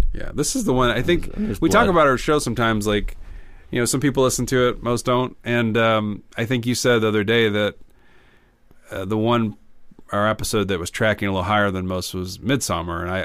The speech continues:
Speaker 1: I kind of suppose the reason was is because that's a recent movie,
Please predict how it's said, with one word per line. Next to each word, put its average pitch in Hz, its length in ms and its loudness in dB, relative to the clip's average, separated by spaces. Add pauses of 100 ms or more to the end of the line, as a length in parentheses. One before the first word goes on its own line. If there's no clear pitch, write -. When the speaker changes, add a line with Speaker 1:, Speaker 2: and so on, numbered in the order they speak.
(180)
Speaker 1:
I 95 200 -6
kind 101 180 -2
of 92 280 -8 (480)
suppose - 500 -2
the 98 140 2
reason 104 240 0
was 92 180 -2
is 90 100 -6
because 92 320 -6
that's 95 340 -2
a - 20 -8
recent 90 340 -4
movie, 95 440 -2